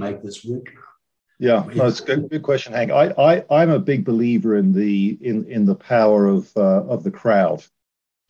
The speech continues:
Speaker 2: or to put it another way, the intelligence of the community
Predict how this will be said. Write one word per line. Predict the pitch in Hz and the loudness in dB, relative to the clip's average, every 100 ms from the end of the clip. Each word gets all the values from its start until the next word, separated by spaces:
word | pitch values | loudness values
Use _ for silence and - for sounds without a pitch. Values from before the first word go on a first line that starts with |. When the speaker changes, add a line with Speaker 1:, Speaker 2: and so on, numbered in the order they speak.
| 110 | -4
Speaker 2:
or | 104 | -2
to | |
put | 95 139 | 0 2
it | 120 | 4
another | 107 110 107 | 2 2 2
way, | 101 101 95 92 | 2 2 2 0
the | 95 110 107 | -2 -2 -2
intelligence | 98 - 131 110 117 107 104 | -4 -4 -2 -2 -2 -4 -4
of | 113 101 | -4 -4
the | 107 | -6
community | 95 110 113 123 110 - 98 80 92 | -6 -2 2 2 0 0 -4 -4 -12